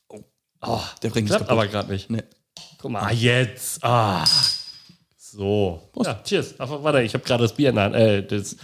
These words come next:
Speaker 1: Den Kaffee in der Hand.
Speaker 2: Ich komm komplett durcheinander.
Speaker 1: Warte.
Speaker 2: Oder?
Speaker 1: Geil.
Speaker 2: Habt ihr's gehört?
Speaker 1: Ja, hört man.
Speaker 2: Hört man.
Speaker 1: Schlecht,
Speaker 2: Hört.
Speaker 1: aber man hört's.
Speaker 2: Mhm.
Speaker 1: Mhm.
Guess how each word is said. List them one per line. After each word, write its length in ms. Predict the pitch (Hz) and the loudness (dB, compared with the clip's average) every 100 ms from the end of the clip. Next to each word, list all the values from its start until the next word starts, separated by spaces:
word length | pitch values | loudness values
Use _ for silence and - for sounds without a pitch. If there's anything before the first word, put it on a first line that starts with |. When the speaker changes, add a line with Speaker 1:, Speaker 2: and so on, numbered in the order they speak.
| - | -4
Speaker 1:
Den 100 | 117 | -2
Kaffee 220 | 117 113 | 0 0
in 60 | |
der 100 | 110 | 0
Hand. 80 | 101 | 0
Speaker 2:
Ich 100 | 101 | -2
komm 160 | - 127 | 0 0
komplett 340 | - 113 120 | 0 0 0
durcheinander. 500 | 147 143 170 139 98 - _ _ _ _ _ | 0 0 2 0 -2 -8 _ _ _ _ _
Speaker 1:
Warte. 160 | 101 123 | -2 0
Speaker 2:
Oder? 300 | - - - _ _ _ _ _ - - - - _ _ | 0 -2 -16 _ _ _ _ _ -14 -14 -14 -20 _ _
Speaker 1:
Geil. 120 | - | -8
Speaker 2:
Habt 140 | 117 92 | -4 -2
ihr's 120 | 120 | -2
gehört? 360 | 120 113 185 - - - | 0 0 0 -4 -20 -10
Speaker 1:
Ja, 180 | 98 92 | -8 -6
hört 160 | 95 | -6
man. 180 | 98 92 - | -4 -6 -6
Speaker 2:
Hört 220 | - 85 | -6 -6
man. 140 | 87 80 - | -8 -14 -8
Speaker 1:
Schlecht, 280 | - 110 120 | 0 0 0
Speaker 2:
Hört. 20 | - | -2
Speaker 1:
aber 140 | 98 | -2
man 140 | 98 | 0
hört's. 340 | 92 92 - - - | -2 -4 -8 -16 -20
Speaker 2:
Mhm. 240 | - 104 101 - _ 139 - | -10 -10 -10 -14 _ _ -10
Speaker 1:
Mhm. 220 | 123 | -8